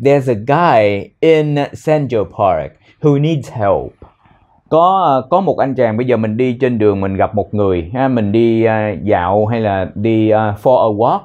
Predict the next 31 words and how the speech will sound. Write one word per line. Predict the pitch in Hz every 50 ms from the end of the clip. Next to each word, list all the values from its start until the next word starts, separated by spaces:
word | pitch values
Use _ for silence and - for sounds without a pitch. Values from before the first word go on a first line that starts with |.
| - _
trong, | - 139 131 127 123 123
à, | 123 120 120 120
công | 117 131 127 127 123
viên | 123 127 123 123 113
Central | - 131 123 110 117 104
Park | 92 127 147 175
đó | 185 185 165
các | 170
bạn. | 147 113 107 107 110 - - - - - - -
Thì | - 135
mình | 123 123 117 113
thấy | 147 160 190 208
một | 190 147 123 117 113 -
cái | - 170 175
người | 175 165 151 135 131 127 123 117 110 104
đang | 98 117 131 131 131 120
cần | - 123 113 107 101 98
sự | 95 107 107
giúp | 113 131 156 156 147
đỡ. | 113 101 92 98 120 143 147 - _ _ _
À, | 131 127 123 117 107 95 92 101 - _ _ _ _ _ _
thì | - 113
mình | 104 107 104 107
nói, | 113 135 170 170 -
"There's | 120 131 135 131 - 131
a | 117 104 104 127 151 185 196 185
guy | 147 101
in | 113 131 135 127 -
Central | 143 143 139 123 120 101 90 - -
Park, | - 123 139 131 104 87 87 - - 104 - _ _ - _ _ _ _ -
Central | 143 135 135 123 113 - 104 92 87